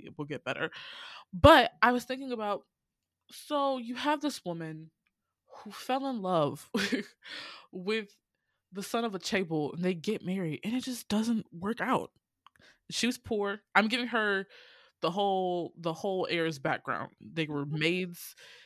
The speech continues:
Speaker 1: in the house, but they fought through. They were so in love,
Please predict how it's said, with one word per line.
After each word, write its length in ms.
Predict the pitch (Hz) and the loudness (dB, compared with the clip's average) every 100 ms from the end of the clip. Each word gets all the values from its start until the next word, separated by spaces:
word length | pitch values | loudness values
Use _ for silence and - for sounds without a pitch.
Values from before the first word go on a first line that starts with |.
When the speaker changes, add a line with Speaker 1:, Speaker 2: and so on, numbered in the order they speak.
| - | -8
Speaker 1:
in 100 | 165 | -6
the 80 | 139 | -6
house, 600 | - 175 165 165 - - - - _ | -2 0 0 -2 -8 -14 -18 -20 _
but 400 | 160 156 147 139 | -4 0 2 0
they 100 | 165 151 | -2 0
fought 360 | - 185 - | 4 6 4
through. 460 | 175 170 160 156 156 _ - | 0 0 0 0 -4 _ -14
They 200 | 170 165 | 2 4
were 120 | 156 | 4
so 500 | 165 - - - 269 277 | 4 2 2 2 4 4
in 160 | 254 | 4
love, 500 | 247 254 262 170 139 | 4 6 6 4 0